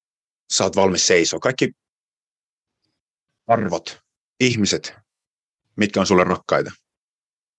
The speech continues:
jonka puolesta sä voisit jopa olla valmis kuolemaan. Kuvittele, ne on sun takana, ja tää mies sun edessä uhka niille. Sitten mä laitan eeppisen, eeppisen sotabiisin soimaan, ja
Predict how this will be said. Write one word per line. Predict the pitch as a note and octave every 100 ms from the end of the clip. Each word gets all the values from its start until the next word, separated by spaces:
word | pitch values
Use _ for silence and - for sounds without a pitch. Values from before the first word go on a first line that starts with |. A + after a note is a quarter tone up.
| _ _ _ G2
jonka | G2+
puolesta | B2 A2+ -
sä | F#2+
voisit | G#2+ G#2 A2
jopa | -
olla | F2 E2+
valmis | E2 D#2+
kuolemaan. | - D#2 C#2+
Kuvittele, | G#2+ A2+ A2+
ne |
on | G#2+
sun | G#2
takana, | F#2+ - F2 F2
ja |
tää | F2+ F2+
mies | F#2 F2+
sun | E2+
edessä | D#2+ -
uhka | - D#2+ D2+
niille. | D2+ C#2 - _ _ _ _ _ _ _ _ _ _ _ _ _ _ _ _ _ _ _ _ _ _ _ -
Sitten | A#2
mä | A#2
laitan | A2 G2
eeppisen, | A#2 A2+ G#2 F#2+ - - _ _ _ _ _ _ _ _ _ _ _ _ _ -
eeppisen | E3 D#3 A#2+ A#2
sotabiisin | D#3+ C#3+ C3 A2+ G#2 G#2+
soimaan, | A#2+ A2 G#2 G2 F#2 - _ -
ja | F#2+ F2+